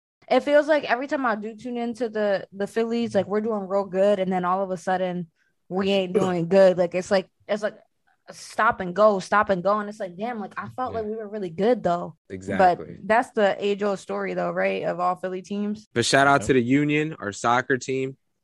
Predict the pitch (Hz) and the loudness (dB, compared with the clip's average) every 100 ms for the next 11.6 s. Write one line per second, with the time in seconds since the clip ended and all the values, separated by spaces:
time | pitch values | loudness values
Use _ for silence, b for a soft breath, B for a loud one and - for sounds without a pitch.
0 | _ 92 92 107 117 107 - 117 120 120 | _ -6 -2 2 2 0 -2 0 2 2
1 | 120 - 107 113 117 113 175 190 220 104 | -2 -4 -4 -4 -2 0 2 2 2 -2
2 | 95 120 120 120 117 - 113 117 113 - | -4 0 2 2 0 -4 -4 -4 -6 -6
3 | 110 113 107 - _ _ - 104 113 110 | -4 -2 -2 -8 _ _ -6 0 2 4
4 | 117 - 151 110 104 92 85 - _ _ | 4 2 2 2 0 -2 -8 -12 _ _
5 | _ 98 110 113 104 - 127 - 117 110 | _ 0 4 4 0 -2 -2 0 0 0
6 | 107 107 95 85 107 104 107 113 104 98 | -2 -6 -8 -6 -4 -4 -4 -2 -4 -4
7 | 87 104 101 107 107 110 101 104 98 101 | -8 -6 -4 -6 -6 -6 -4 -4 -2 -4
8 | 98 - 87 90 208 233 208 202 226 269 | -4 -4 -4 2 4 4 4 2 2 4
9 | 240 262 269 220 226 208 190 196 180 180 | 4 4 2 0 -2 -4 -4 -6 -6 -8
10 | 175 - _ _ _ - 523 571 - 214 | -12 -20 _ _ _ 6 10 12 10 4
11 | 226 220 196 - 226 196 | 2 2 0 -2 -2 -2